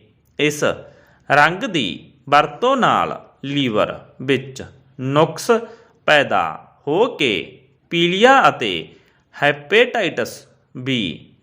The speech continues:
ਵਰਗੀਆਂ ਖਤਰਨਾਕ ਬਿਮਾਰੀਆਂ ਵੀ ਹੋ ਸਕਦੀਆਂ ਹਨ। ਡੰਡੀ, ਇਹ ਹਲਕਾ ਪੀਲਾ ਰੰਗ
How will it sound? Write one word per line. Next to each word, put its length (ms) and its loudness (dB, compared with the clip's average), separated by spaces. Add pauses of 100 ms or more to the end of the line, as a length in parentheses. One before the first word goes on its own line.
ਵਰਗੀਆਂ 600 0 (580)
ਖਤਰਨਾਕ 840 0 (280)
ਬਿਮਾਰੀਆਂ 600 2
ਵੀ 540 -10 (500)
ਹੋ 440 4 (240)
ਸਕਦੀਆਂ 680 2
ਹਨ। 340 0
ਡੰਡੀ, 540 -2 (440)
ਇਹ 420 0 (400)
ਹਲਕਾ 600 2
ਪੀਲਾ 720 -2
ਰੰਗ 320 0